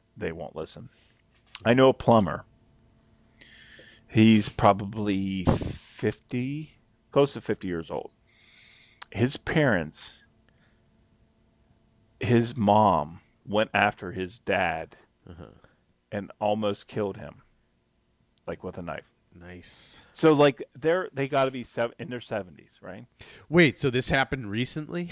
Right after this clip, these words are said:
Speaker 2: <laughs>
Speaker 1: Yeah, I mean, just
Speaker 2: <laughs> Oh, man.
Speaker 1: Yeah.
Speaker 2: That's
Speaker 1: And,
Speaker 2: a bit
Speaker 1: like,
Speaker 2: nuts.
Speaker 1: yeah, so she's in jail.
Speaker 2: Nice.
Speaker 1: And he's recovering
Speaker 2: Uh-huh.
Speaker 1: because, like, m-, maybe it was, like,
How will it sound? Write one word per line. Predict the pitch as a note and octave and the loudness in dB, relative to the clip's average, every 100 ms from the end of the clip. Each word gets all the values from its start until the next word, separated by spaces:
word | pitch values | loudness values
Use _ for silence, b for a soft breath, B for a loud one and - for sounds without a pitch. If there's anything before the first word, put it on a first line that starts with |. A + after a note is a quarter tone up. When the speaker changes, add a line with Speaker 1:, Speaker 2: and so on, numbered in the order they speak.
| - | -8
Speaker 2:
<laughs> | - | -8
Speaker 1:
Yeah, | - G3+ F3+ F#3 - | -2 2 4 4 0
I | |
mean, | C#3 C#3 - | 0 0 0
just | D3 C#3 - | -2 -2 -4
Speaker 2:
<laughs> | |
Oh, | B2 B2 A#2+ G#2 | -8 -12 -14 -18
man. | G#2+ A#2 B2+ C3 G#2+ E2+ D2+ b b b b b b - | -14 -10 -8 -8 -8 -12 -20 b b b b b b -4
Speaker 1:
Yeah. | D#3 B2 - _ _ _ _ _ _ | -2 -2 -4 _ _ _ _ _ _
Speaker 2:
That's | - C3+ | -8 -4
Speaker 1:
And, | C3 C3+ C3 | -2 -2 -2
Speaker 2:
a | |
bit | B2+ | -2
Speaker 1:
like, | A#2+ G2+ | -2 -4
Speaker 2:
nuts. | D#2 F2+ C3 | -8 -8 -4
Speaker 1:
yeah, | C3+ F2+ | -4 -4
so | - C3 | -8 -8
she's | A2+ C#3 D#3+ | -8 -8 -8
in | F#3+ E3+ | -10 -10
jail. | D#3 F#2 - _ _ _ _ _ _ _ _ - | -12 -14 -18 _ _ _ _ _ _ _ _ -20
Speaker 2:
Nice. | C#3 | -10
Speaker 1:
And | A2+ A#2 | -8 -6
he's | C#3 B2 | -6 -8
recovering | C3+ - D3 A#2+ E2 - _ - - | -10 -4 -4 -4 -10 -20 _ -20 -18
Speaker 2:
Uh-huh. | G2 F2+ | -14 -12
Speaker 1:
because, | D#2+ A2 G2+ G#2 - _ _ _ _ _ _ _ _ | -4 -2 -2 -4 -14 _ _ _ _ _ _ _ _
like, | B2 G2+ _ _ _ - | -10 -10 _ _ _ -16
m-, | A#2 A#2 | -14 -6
maybe | A2+ A#2 A#2 A#2 G#2+ | 0 0 0 -4 -4
it | |
was, | A2+ G#2+ - | -4 -4 -2
like, | G2+ | -4